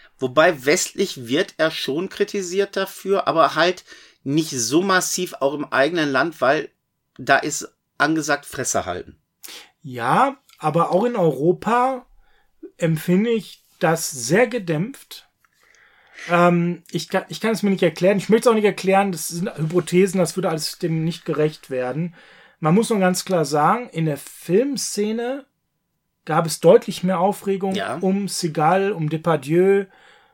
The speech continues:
Speaker 2: Äh, ich, ich nenne nochmal Dennis Rodman, der Kim Jong-un besucht hat und dem ein Ständchen gesungen hat. Das wurde hochgejatzt. Ja,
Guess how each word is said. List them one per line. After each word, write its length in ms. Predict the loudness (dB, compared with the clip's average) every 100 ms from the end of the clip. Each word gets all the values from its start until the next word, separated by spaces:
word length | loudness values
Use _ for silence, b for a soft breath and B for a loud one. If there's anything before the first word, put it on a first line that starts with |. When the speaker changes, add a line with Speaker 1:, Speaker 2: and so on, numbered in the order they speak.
| b -4
Speaker 2:
Äh, 300 | 0 2 0
ich, 280 | -4 -8 -14 _
ich 80 | -2
nenne 160 | 2
nochmal 200 | 4 2
Dennis 320 | 4 2 2 4
Rodman, 440 | 6 6 2 2
der 100 | 0
Kim 240 | 0 0
Jong-un 420 | 2 0 0 -2 4
besucht 460 | 2 2 -4 0
hat 180 | 2 2
und 140 | 0
dem 140 | 0 0
ein 60 |
Ständchen 500 | 0 0 -2 -2 -4
gesungen 340 | -4 -2 -2 0
hat. 160 | -2
Das 160 | -4 -2
wurde 240 | 4 4
hochgejatzt. 1120 | 4 2 2 -4 -2 2 0 -2 -10 -12 -14 -20 b b b b b b -6
Ja, 320 | -2 0 -2